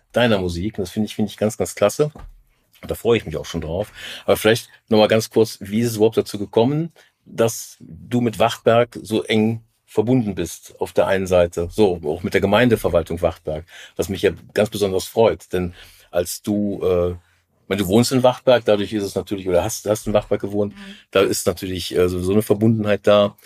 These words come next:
Speaker 1: aber als du gewonnen hattest, das haben wir natürlich hier im Rathaus wahrgenommen und haben dich dann eingeladen, dieser Einladung bist du gefolgt, äh, das hat mich sehr gefreut, dich dann anscheinend auch. Und das war auch, auch, auch gut, ne? Das war,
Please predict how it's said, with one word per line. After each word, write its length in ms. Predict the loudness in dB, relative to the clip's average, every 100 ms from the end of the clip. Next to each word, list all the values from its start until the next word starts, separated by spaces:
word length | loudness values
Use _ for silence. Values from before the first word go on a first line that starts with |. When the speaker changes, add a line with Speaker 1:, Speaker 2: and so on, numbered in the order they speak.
| _ -4
Speaker 1:
aber 140 | 2
als 120 | 2 0
du 80 |
gewonnen 380 | -6 0 2 2
hattest, 520 | 0 2 0 -2 -16 -16
das 240 | -6 -6 -2
haben 100 | -2
wir 80 | 0
natürlich 340 | -2 -6 -8
hier 220 | -2 2
im 100 | 2
Rathaus 380 | 2 0 0 -4
wahrgenommen 640 | -2 0 0 2 0 -2 -8 -20 -20 -12
und 140 | -6 0
haben 180 | 0
dich 100 | 0
dann 120 | -2 0
eingeladen, 640 | 2 2 2 2 2 0
dieser 220 | 0 0
Einladung 320 | 2 0 0
bist 180 | -4 -6
du 60 | -6
gefolgt, 760 | -2 2 4 2 -4 -18 -14 -4
äh, 260 | 0 0 -2 _ _ _ -4
das 200 | -2 0
hat 100 | 0
mich 180 | 0 4
sehr 160 | 2
gefreut, 500 | 2 0 4 4 2 -4 -20 -20 -18
dich 280 | -8 -6 0
dann 180 | 2 4
anscheinend 400 | 2 2 0 4
auch. 300 | 4 4 0 -20 -14 -2
Und 200 | 0 0
das 140 | 2
war 80 | 2
auch, 160 | 2
auch, 180 | 0 -2
auch 160 | -2 -2
gut, 360 | 0 0 0 2
ne? 120 | 4
Das 200 | 4 4
war, 160 | 2